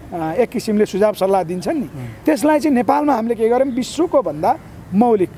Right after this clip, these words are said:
Speaker 1: हामीले चाहिँ जनताको एउटा राष्ट्रपति एकजना हुनुहुन्छ भने चाहिँ विषयविज्ञहरूकै टिमले देश किन नचलाउने?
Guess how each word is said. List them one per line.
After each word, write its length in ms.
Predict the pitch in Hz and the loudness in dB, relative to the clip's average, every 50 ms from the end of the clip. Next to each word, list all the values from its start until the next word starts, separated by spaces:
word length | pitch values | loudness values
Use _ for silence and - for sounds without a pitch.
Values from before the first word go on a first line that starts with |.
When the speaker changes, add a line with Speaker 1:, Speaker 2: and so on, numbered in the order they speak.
| - - - - - - - - | -18 -18 -18 -18 -18 -12 -6 -2
Speaker 1:
हामीले 200 | 175 220 262 240 | 0 2 2 2
चाहिँ 160 | - 240 175 | 0 0 0
जनताको 720 | 240 269 269 240 285 277 277 254 240 285 285 285 285 - - - - - - | 0 0 0 2 2 2 2 2 2 2 2 2 2 -2 -8 -20 -16 -6 -2
एउटा 160 | 220 208 226 | 0 2 2
राष्ट्रपति 480 | 208 233 214 - - 262 214 254 208 254 | 2 0 0 -2 -2 -2 0 0 0 0
एकजना 260 | 226 202 226 233 233 | 0 2 0 0 0
हुनुहुन्छ 300 | 214 170 175 214 220 208 | 0 -2 -2 0 0 2
भने 280 | 233 214 180 165 165 156 | 2 0 0 -2 -4 -4
चाहिँ 180 | 175 247 208 | -4 -2 -2
विषयविज्ञहरूकै 680 | 180 - - 277 262 254 202 196 262 254 240 233 320 320 | 0 0 0 0 0 0 0 0 2 0 2 0 0 -2
टिमले 340 | - - 247 226 220 233 208 | 0 0 0 0 2 0 2
देश 200 | 175 208 196 - | 2 0 -2 -2
किन 280 | - 226 214 190 165 | -2 -4 -4 -4 -4
नचलाउने? 400 | 156 143 156 151 147 143 139 160 | -4 -6 -4 -6 -6 -6 -6 -8